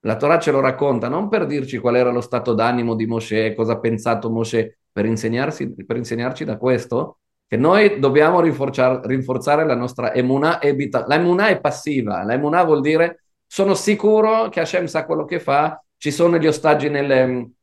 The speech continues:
nelle, nei tunnel di, di Gaza e quindi è, è così,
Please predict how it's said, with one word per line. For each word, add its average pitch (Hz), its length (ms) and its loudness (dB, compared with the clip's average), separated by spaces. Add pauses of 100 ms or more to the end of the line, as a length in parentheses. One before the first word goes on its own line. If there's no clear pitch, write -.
(220)
nelle, 123 680 4
nei 120 240 -2
tunnel 135 380 0
di, 120 320 2
di 123 140 0
Gaza 131 400 0
e 147 100 0
quindi 151 420 -2
è, 120 420 0
è 139 80 -2
così, 123 380 -2